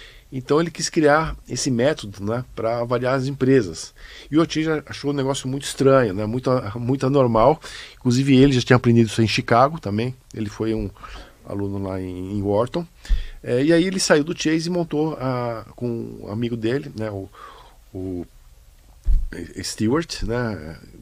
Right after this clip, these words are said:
esse ficou Stern Stewart, essa consultoria e fizeram marca registrada.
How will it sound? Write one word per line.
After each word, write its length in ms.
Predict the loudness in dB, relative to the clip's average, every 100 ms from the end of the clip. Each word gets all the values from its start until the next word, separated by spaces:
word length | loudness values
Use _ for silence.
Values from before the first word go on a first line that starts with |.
| -20 -10
esse 240 | -8 -8
ficou 200 | -8 -8
Stern 220 | -6 -6
Stewart, 420 | -6 -4 -2 0 -2
essa 180 | -4
consultoria 640 | -4 -4 -6 -4 0 0 0
e 140 | -4 -10
fizeram 280 | -2 0 0
marca 240 | -2 -4
registrada. 500 | -4 -2 0 0 -2